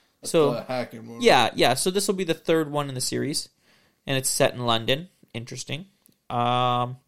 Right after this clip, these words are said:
Speaker 1: Oi, governor, how's that interesting?
Speaker 2: Oi, governor, you got any of that eel we can put on a toast, eh? Little tea crumpet, you say?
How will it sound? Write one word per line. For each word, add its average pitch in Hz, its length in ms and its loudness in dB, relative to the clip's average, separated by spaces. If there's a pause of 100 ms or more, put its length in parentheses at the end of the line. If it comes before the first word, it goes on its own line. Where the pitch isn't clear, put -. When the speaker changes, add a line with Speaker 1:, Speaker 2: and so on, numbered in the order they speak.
(920)
Speaker 1:
Oi, 202 180 10
governor, 160 380 8
how's 202 260 8
that 208 260 6
interesting? 143 800 8
Speaker 2:
Oi, 269 200 8
governor, 254 360 2 (140)
you 277 180 6
got 302 300 6
any 277 320 6
of 269 160 6
that 254 260 2
eel 262 480 6
we 196 140 4
can 233 160 -4
put 226 160 4
on 240 180 6
a 208 240 4
toast, 247 460 4 (100)
eh? 226 300 4 (460)
Little 294 240 4
tea 285 280 0 (160)
crumpet, - 640 2
you 147 80 -2
say? 233 460 0